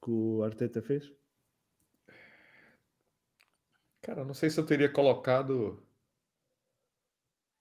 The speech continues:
Speaker 2: eh, Nketiah e, e, e, e Nelson no jogo, pra te ser bem sincero.
Speaker 1: Hum.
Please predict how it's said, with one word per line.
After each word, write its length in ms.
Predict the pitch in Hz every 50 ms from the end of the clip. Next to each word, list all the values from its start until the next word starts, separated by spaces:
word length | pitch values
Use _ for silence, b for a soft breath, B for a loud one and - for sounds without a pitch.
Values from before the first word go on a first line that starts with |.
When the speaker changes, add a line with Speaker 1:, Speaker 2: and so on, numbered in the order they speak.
| _ _ _ _
Speaker 2:
eh, 420 | 101 95 92 92 92 92 92 95 - 120
Nketiah 680 | 120 120 117 120 117 117 - - 117 120 123 127 127 131
e, 580 | 127 127 120 117 110 104 101 101 101 98 98 -
e, 840 | 98 95 90 92 92 - - - 90 82 - - - - - - _
e, 40 | -
e 40 | 101
Nelson 340 | 101 101 104 101 104 - 113
no 120 | 107 98
jogo, 240 | 92 90 95 95 -
pra 100 | - 90
te 80 | -
ser 60 | - 90
bem 140 | 92 98
sincero. 420 | 101 101 - - - 87 87 98 - _ _ _ _ _ _ _ _ _ _ _ _ _ _ _ _ _ -
Speaker 1:
Hum. 220 | 90 98 95 95